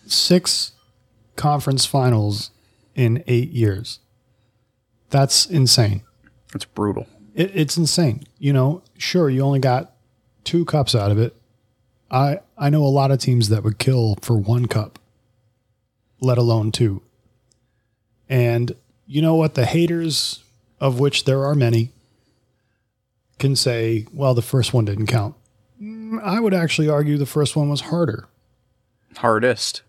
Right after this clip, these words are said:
Speaker 1: Yeah,
Speaker 2: out of them
Speaker 1: exactly.
Speaker 2: all.
Speaker 1: I would, they, yeah. Y-, you're, you're in a bubble. You're away from family. You are in a new situation. You have to adapt to a completely new way of playing. So, yeah, that was the hardest.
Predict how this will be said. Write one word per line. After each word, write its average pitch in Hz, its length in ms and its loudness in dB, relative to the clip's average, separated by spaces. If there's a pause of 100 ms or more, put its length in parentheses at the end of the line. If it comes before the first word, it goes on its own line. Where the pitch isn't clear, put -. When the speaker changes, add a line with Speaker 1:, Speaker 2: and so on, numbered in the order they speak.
Speaker 1:
Yeah, 180 180 0
Speaker 2:
out - 60 -6
of - 40 -10
them 139 120 -2
Speaker 1:
exactly. 113 300 0
Speaker 2:
all. 110 420 -4
Speaker 1:
I 139 100 0
would, 151 200 0
they, 165 200 0
yeah. 170 260 -2 (280)
Y-, 170 160 -8
you're, 151 420 0
you're 127 220 0
in 113 80 2
a 107 60 -2
bubble. 151 480 0 (260)
You're 110 180 0
away 107 260 4
from 113 200 0
family. 165 540 -2 (540)
You 117 380 2
are 117 200 0
in 113 100 2
a 104 80 -2
new 123 260 2
situation. 131 800 0
You 135 220 -2
have 127 160 2
to 113 120 0
adapt 107 500 -2 (140)
to 107 520 0 (260)
a 127 100 0
completely 127 600 -2
new 120 380 2
way 113 340 2
of 104 160 -2
playing. 120 440 0 (1400)
So, 147 580 -2 (140)
yeah, 151 260 0
that 117 220 -2
was 127 160 0
the 139 100 0
hardest. 117 500 0